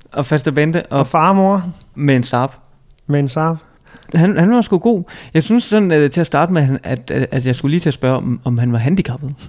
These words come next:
Speaker 1: Fordi han, han, øh, har en lidt sjov udtale, vil jeg sige.
Speaker 2: Du tror ikke,
Speaker 1: Også
Speaker 2: det har
Speaker 1: en
Speaker 2: noget at
Speaker 1: lille
Speaker 2: gøre med,
Speaker 1: barn.
Speaker 2: at han tydeligvis er et meget lille barn?
Speaker 1: Jo, men det kan godt være. Det kan godt være, han havde alle fingrene ind i munden, men det var i hvert fald, der var et eller andet der.
Speaker 2: Ja.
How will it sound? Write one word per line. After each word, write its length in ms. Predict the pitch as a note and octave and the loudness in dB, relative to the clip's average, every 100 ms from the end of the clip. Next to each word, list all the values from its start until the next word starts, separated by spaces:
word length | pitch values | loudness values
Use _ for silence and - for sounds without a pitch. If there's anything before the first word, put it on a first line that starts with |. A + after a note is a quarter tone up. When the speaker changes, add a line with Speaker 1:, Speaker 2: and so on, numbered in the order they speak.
| - - - | -18 -18 -6
Speaker 1:
Fordi 300 | C3 A#2+ C#3 | -2 -2 -2
han, 260 | C3 C3 - | -4 -4 -2
han, 260 | B2+ A#2+ A#2 | 0 2 2
øh, 100 | A#2 - - _ - _ | 0 -4 -18 _ -20 _
har 180 | - C#3+ | -6 -2
en 60 | D3 | 0
lidt 160 | D#3 F3+ | 0 2
sjov 240 | F3 C#3 | 2 2
udtale, 420 | D3 E3 D3+ B2 B2+ - - | 2 0 -2 -2 -6 -8 -4
vil 80 | C3+ | -2
jeg 60 | |
sige. 220 | C3 C3 C3 - _ _ _ _ - - | 0 0 -2 -12 _ _ _ _ -10 -2
Speaker 2:
Du 80 | C3 | 0
tror 160 | C#3 | 2
ikke, 60 | D3 | 2
Speaker 1:
Også 100 | D#3 | 4
Speaker 2:
det 60 | D3+ | 2
har 80 | D3 | 2
Speaker 1:
en 60 | |
Speaker 2:
noget 0 | |
at 0 | |
Speaker 1:
lille 80 | D3 | 2
Speaker 2:
gøre 80 | C#3+ | 2
med, 100 | D3 | 2
Speaker 1:
barn. 100 | C#3+ | 0
Speaker 2:
at 60 | B2+ | -2
han 80 | |
tydeligvis 420 | B2+ D3 C#3+ C#3+ C3 | 0 2 4 2 0
er 40 | |
et 60 | A#2+ | -4
meget 400 | A#2+ B2 B2+ B2+ | -6 -2 0 0
lille 180 | C3 C3+ | 0 -2
barn? 280 | C3+ C3 - - - - | -4 -8 -16 -20 -14 -2
Speaker 1:
Jo, 80 | D3 | 0
men 100 | C#3 | 2
det 80 | C3+ | 2
kan 60 | |
godt 80 | C3 | 0
være. 180 | B2 B2+ F3 | 0 -2 -4
Det 80 | |
kan 80 | D3 | 0
godt 120 | C#3 | 2
være, 100 | D3 | 2
han 80 | C#3+ C#3 | 0 0
havde 140 | C3+ C#3+ | -4 0
alle 200 | C#3+ C#3 | 0 2
fingrene 280 | D3 D3 | 2 4
ind 60 | C3+ | 4
i 40 | |
munden, 340 | C3 C3 B2 A#2+ | 4 4 2 0
men 120 | B2+ | 0
det 80 | C3+ | 0
var 60 | |
i 20 | C#3 | 0
hvert 100 | C3 | 0
fald, 200 | C3+ B2+ - - - - | -2 -2 -8 -20 -12 -2
der 60 | |
var 140 | C3 C3+ | 2 2
et 40 | |
eller 180 | C3+ C3+ | 2 0
andet 120 | C3+ | 2
der. 140 | C3 B2+ - - - - - - - | 2 0 -6 -20 -20 -18 -18 -18 -12
Speaker 2:
Ja. 60 | C3+ | -10